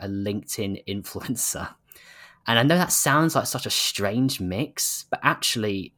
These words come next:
the way she uses this platform, uh, it, it's just wonderful to watch. And it's how we should be thinking about our roles as, as marketers and recruiters in, in twenty twenty-three. So she posts every day, like me.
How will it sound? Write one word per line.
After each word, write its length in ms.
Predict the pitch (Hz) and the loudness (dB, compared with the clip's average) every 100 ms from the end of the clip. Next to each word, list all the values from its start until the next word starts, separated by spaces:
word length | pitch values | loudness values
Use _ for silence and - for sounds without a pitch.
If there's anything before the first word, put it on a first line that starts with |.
| - | -10
the 80 | 110 | -6
way 340 | 101 110 160 | 0 2 2
she 160 | 151 143 | 0 -2
uses 480 | 107 110 117 101 92 | -2 -2 -2 -6 -8
this 140 | 95 | -10
platform, 800 | - 117 113 - - 87 82 - - _ _ - | -4 -4 -4 -6 -12 -12 -14 -16 -20 _ _ -16
uh, 120 | - - - | -16 -14 -8
it, 220 | - _ - | -8 _ -6
it's 120 | - | 0
just 120 | 135 | 0
wonderful 640 | 104 98 107 104 - 98 | 0 2 2 2 -2 -4
to 120 | - 92 | -4 -4
watch. 380 | 95 82 - | -4 -6 -6
And 100 | 104 | -6
it's 140 | 104 - | -4 -6
how 540 | - 127 113 104 101 - | -2 0 0 -2 -6 -8
we 80 | 110 | -4
should 320 | - - 147 | 0 0 -2
be 80 | 120 | -4
thinking 460 | - 107 98 107 | -4 -6 -6 -8
about 420 | 95 98 95 90 - | -4 -2 -2 -6 -12
our 160 | 92 | -10
roles 400 | 92 98 92 90 | 0 0 0 -4
as, 160 | 92 90 | -6 -8
as 180 | - - | -10 -4
marketers 460 | 101 95 - 95 85 | 0 0 -2 -8 -8
and 80 | |
recruiters 640 | 87 - 98 - 90 85 - | -8 -6 -8 -6 -10 -10 -12
in, 80 | 90 | -12
in 160 | 95 | -12
twenty 240 | - 98 - | -8 -8 -6
twenty-three. 520 | 92 - - 101 95 | -10 -8 -4 -2 0
So 200 | - 104 - - - - | 2 0 0 -16 -16 -14
she 140 | - 180 | -4 4
posts 320 | 131 135 - | 6 6 4
every 160 | 127 135 | 2 4
day, 360 | 117 113 113 - | 4 4 0 -2
like 240 | 92 120 | 2 2
me. 360 | 110 110 110 | 2 2 2